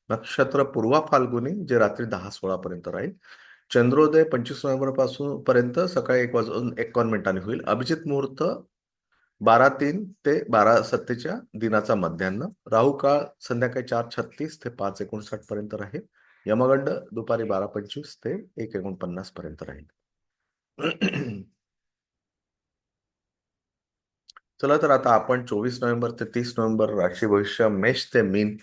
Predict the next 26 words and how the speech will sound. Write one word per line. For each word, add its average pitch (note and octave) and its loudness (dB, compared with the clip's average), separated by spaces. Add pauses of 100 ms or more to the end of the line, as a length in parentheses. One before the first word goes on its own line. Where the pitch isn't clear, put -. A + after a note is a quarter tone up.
(420)
या A2+ 6
बारा A2 6
राशींचे A#2+ -2
राशी G2 0
भविष्य G#2+ -2
काय G#2+ 4
दर्शविते, F#2+ -2 (480)
ते C3 8
बघूया. A2+ 4
सर्वप्रथम D3 -2
आपण C#3 -2 (140)
साप्ताहिक C3 0
राशी A#2+ -2
भविष्याची A#2+ 0
गणना, G#2 0 (640)
अ, A2 2
बघूया. A2 2
मन-, B2+ 0 (180)
मनुष्यासाठी D3 -2
सप्ताह C3 -6
सर्वात A#2 -6
लहान A2+ -2
आणि A2 -2
महत्त्वपूर्ण A#2 -2
गोष्ट F2+ -6
असते G#2+ -2